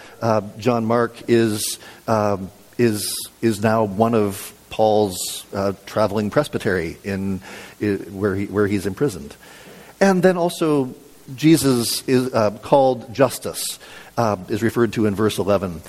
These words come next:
Now, part of this is that the reason why he's called Justus is because many of the, uh, people who were, who were named Jesus, uh, because Jesus is just a good Jewish name. Jo-, it's Joshua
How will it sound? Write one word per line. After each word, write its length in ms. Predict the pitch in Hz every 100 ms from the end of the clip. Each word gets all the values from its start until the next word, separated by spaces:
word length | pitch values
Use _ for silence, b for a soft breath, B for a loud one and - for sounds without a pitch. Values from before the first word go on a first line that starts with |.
| B B B
Now, 360 | 143 127 110 95 - - - -
part 160 | - 175
of 80 | 135
this 140 | 131
is 120 | 135
that 160 | 113 127 - - - - - -
the 160 | 123
reason 220 | 156 147
why 100 | 131
he's 140 | 120 110
called 260 | 135 117
Justus 520 | 104 127 - 156 - - -
is 100 | 131
because 500 | 117 120 127 117 104 - B B B -
many 540 | 123 143 156 156 151
of 300 | 135 127 107
the, 400 | 120 117 113 107 -
uh, 200 | 117 110 92 - - - 139 139 -
people 240 | 147 147
who 120 | 123
were, 140 | 120 117
who 300 | 120 - 120
were 80 | 110
named 400 | 120 123 113 110
Jesus, 540 | 120 117 123 117 - B B B B
uh, 100 | 113
because 300 | 95 - 131 120 -
Jesus 320 | 170 127 107
is 80 | 107
just 200 | 110 -
a 40 |
good 380 | 90 107 92 90
Jewish 320 | 98 98 -
name. 260 | 101 95 92
Jo-, 120 | 101
it's 180 | 95 -
Joshua 560 | - 98 95 107 95